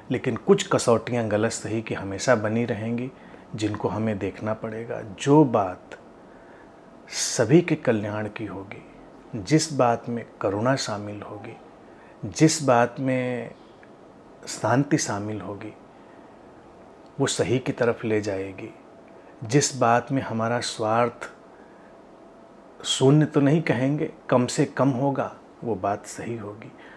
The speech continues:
और जिस बात में हमारा स्वार्थ ही स्वार्थ शामिल होगा, जिस बात में हम करुणा को शामिल नहीं करेंगे, जिसमें हम सभी के कल्याण की ना सोचकर केवल और अपने ही कल्याण की बात सोचेंगे, वो हमें गलत की दिशा में ले जाएगा।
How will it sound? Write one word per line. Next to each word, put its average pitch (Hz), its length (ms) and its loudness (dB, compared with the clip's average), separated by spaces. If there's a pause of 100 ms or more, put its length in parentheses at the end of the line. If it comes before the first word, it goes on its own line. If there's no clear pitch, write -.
(220)
और 120 60 -6
जिस 143 340 4
बात 131 300 6
में 147 220 0 (880)
हमारा 107 280 0
स्वार्थ 107 500 2
ही 151 60 4
स्वार्थ 139 320 0
शामिल 139 420 0
होगा, 139 440 -6 (500)
जिस 113 360 0
बात 107 320 2
में 120 200 -4
हम 107 260 -4
करुणा 110 380 0
को 127 140 0
शामिल 131 440 -2
नहीं 127 200 -4
करेंगे, 135 540 -2 (480)
जिसमें 120 340 0
हम 131 300 0 (680)
सभी 120 420 2
के 139 140 0
कल्याण 117 500 2
की 127 180 -2
ना 117 240 4
सोचकर 143 480 0
केवल 127 520 4
और 147 100 8
अपने 127 300 2
ही 127 140 2
कल्याण 143 440 2
की 139 140 -2
बात 139 200 2
सोचेंगे, 156 500 -2
वो 135 80 2
हमें 139 220 2
गलत 160 280 6
की 160 60 4
दिशा 135 280 0
में 139 140 0
ले 127 160 -2
जाएगा। 113 380 -8